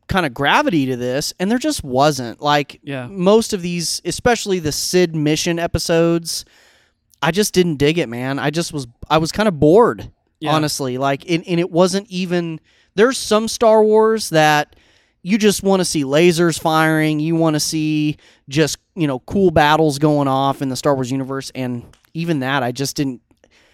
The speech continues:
Speaker 1: I just didn't get that from this.
Speaker 2: Yeah, I was thinking about, I, I, I like this conversation. I was thinking about, like, some of the things that we're used to getting in a Star Wars kind of show that we didn't get in this show. And I think one of the biggest ones is, um,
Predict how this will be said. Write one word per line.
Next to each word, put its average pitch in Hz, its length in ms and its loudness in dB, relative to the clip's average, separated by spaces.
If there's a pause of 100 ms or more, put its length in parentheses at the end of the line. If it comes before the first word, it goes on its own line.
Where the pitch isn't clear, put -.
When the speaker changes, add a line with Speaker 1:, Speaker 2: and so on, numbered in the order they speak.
(360)
Speaker 1:
I 143 60 -2
just 143 200 -4
didn't 147 300 0 (100)
get 139 400 0
that 113 440 -6
from 117 240 -10
this. 104 500 -8
Speaker 2:
Yeah, 160 220 0
I 139 100 -4
was 185 120 -2
thinking 262 220 -4
about, 156 480 -2
I, 165 180 -2
I, 160 180 -2
I 147 180 -8
like 175 160 -2
this - 160 -10
conversation. 143 500 -2
I 139 60 0
was 139 120 0
thinking 165 220 -6
about, 139 200 -4
like, 135 120 -8
some 160 160 -4
of 147 60 -2
the 143 100 -2
things 139 240 -4
that 143 140 -4
we're 143 100 -4
used 156 320 -4
to 156 80 -6
getting 135 260 -6
in 131 80 -8
a 131 60 -6
Star 135 240 -6
Wars 131 220 -6
kind 135 200 -10
of 131 200 -12 (360)
show 147 300 0
that 139 140 -4
we 143 80 -4
didn't 143 340 -6
get - 240 -10
in 151 140 -6
this 139 140 -6
show. 139 280 -4
And 156 240 -6
I 156 140 -4
think 262 160 -4
one 185 100 -4
of 160 80 -6
the 143 80 -6
biggest 143 320 -6
ones 156 380 -4
is, 135 580 -4 (400)
um, 135 560 -6